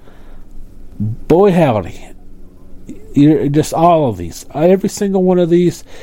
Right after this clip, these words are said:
It kinda looked like Cody Rhodes is a little pissed at Punk for wanting to be in the Rumble. Uh, but you can't be mad. I mean, twenty-nine guys are gonna be in the Rumble. You can't get mad at every one of them for wanting to be in it, Cody. Uh, but I just, I'm really excited to see that. So this has been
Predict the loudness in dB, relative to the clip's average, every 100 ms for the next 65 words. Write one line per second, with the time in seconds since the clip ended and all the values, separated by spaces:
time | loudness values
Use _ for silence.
0 | -4 0 2 2 2 2 2 2 2 2
1 | 0 2 2 2 0 0 0 2 2 2
2 | 0 -6 0 0 0 -4 -4 -2 -2 -4
3 | -2 -2 2 2 2 0 -2 -4 -8 -20
4 | -20 -18 -4 2 4 4 4 2 2 -2
5 | -4 0 0 0 0 0 2 0 2 2
6 | 2 2 0 2 2 2 0 0 2 4
7 | 2 2 2 0 2 2 0 0 0 2
8 | 2 2 4 4 4 4 2 -2 0 2
9 | 2 2 4 4 4 2 -2 -6 2 4
10 | 4 2 -4 -12 -8 -2 2 4 4 2
11 | 2 2 2 -2 -8 -2 0 2 2 2
12 | 2 2 2 2 0 0 0 0 0 -2
13 | -4 -8 -2 2 4 4 6 8 6 4
14 | 2 2 2 2 4 4 2